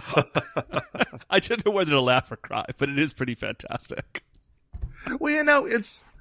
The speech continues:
Speaker 2: I, I wouldn't say it's beneath him. I, I think he elevates the show. Um,
Speaker 1: You know what, Matt? That is a much better way to say that. Thank you.
Speaker 2: The, uh, 'cause I've, I've heard some interviews with him, and we will get back to this episode in just a second, uh, 'cause we do, we're right at the end of it, so we need to wrap this up.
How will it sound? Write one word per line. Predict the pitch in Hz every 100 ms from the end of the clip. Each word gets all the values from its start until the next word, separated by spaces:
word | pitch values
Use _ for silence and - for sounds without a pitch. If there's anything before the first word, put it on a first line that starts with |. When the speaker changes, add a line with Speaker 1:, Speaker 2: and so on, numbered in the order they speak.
| _
Speaker 2:
I, | 294 -
I | 359
wouldn't | 427 240
say | 185 160
it's | 135
beneath | 131 120 117
him. | 95
I, | 123 214
I | 165 190
think | 269 214
he | 233 143
elevates | 156 143 117 107
the | - 107
show. | - 131 87 90 -
Um, | 123 113 110 107
Speaker 1:
You | 277
know | 277
what, | 262
Matt? | 240 233 208
That | 240
is | 175
a | 131
much | 143 - 120
better | 131 131
way | 127
to | 131
say | 120 101
that. | 95 87 90 -
Thank | - 120 -
you. | 92 90
Speaker 2:
The, | 156 175
uh, | 160 147 143 143
'cause | 208
I've, | 220 214
I've | 196 208
heard | 170 - 302
some | 254 151
interviews | 170 147 117
with | 110 104
him, | 104
and | 131
we |
will | 196 165
get | 165 -
back | 143 143
to |
this | 120 139 -
episode | 117 117 123 117 113
in | 104 98
just | - 131 -
a | 123
second, | - 117 110 92 _ _ _
uh, | 113 117
'cause | 131 120
we |
do, | 127 143 -
we're | 131
right | 120 143
at | 143
the | 117
end | 104
of | 98
it, | 95
so |
we | 107
need | 110
to | 98
wrap | 98 95
this | 95
up. | 98 90